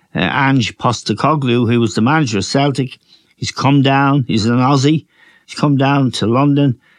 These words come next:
I think we both watched his first game. It was against Manchester United at home. They were really nervous and pretty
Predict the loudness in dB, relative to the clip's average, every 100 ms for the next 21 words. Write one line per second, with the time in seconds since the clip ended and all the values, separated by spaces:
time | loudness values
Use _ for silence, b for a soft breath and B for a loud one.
0 | b b -4 0 0 0 0 2 0 0
1 | -2 -2 -6 -4 -2 -2 -4 -2 -2 -2
2 | -8 -4 0 0 0 -2 -2 -2 0 0
3 | 0 0 -2 -2 -4 0 0 0 0 0
4 | 0 0 2 0 -2 b b b b 0
5 | 2 0 -2 _ _ -2 2 4 4 4
6 | 2 2 0 -2 -4 -6 -6 -4 -2 0
7 | -2